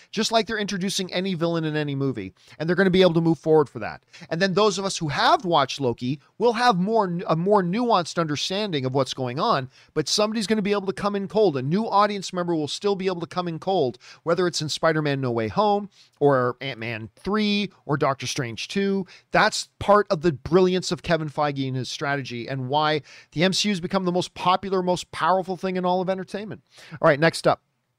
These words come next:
Uh, where are we? We are at, uh, Rena writes, "Loved that Marvel intro." Uh, oh yeah, with the do, do, do, do, and then you hear, like,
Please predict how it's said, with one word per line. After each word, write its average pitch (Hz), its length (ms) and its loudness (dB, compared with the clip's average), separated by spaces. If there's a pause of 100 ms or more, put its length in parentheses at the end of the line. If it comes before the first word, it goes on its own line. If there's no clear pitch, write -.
(720)
Uh, 160 1160 -2
where 175 180 2
are 160 80 0
we? 131 160 -6 (580)
We 190 200 -2
are 214 200 0
at, 170 640 -6 (800)
uh, 156 200 2
Rena 233 500 2 (200)
writes, - 500 -4 (560)
"Loved 254 680 6
that 196 220 4
Marvel 185 400 6
intro." 123 500 -2 (400)
Uh, 147 380 8
oh 190 60 8
yeah, 190 180 6
with 156 240 2
the 151 160 2
do, 151 160 2
do, 185 180 0
do, 147 160 0
do, 165 160 0
and 147 100 0
then 147 120 -4
you 151 80 -6
hear, 156 300 4
like, 131 240 0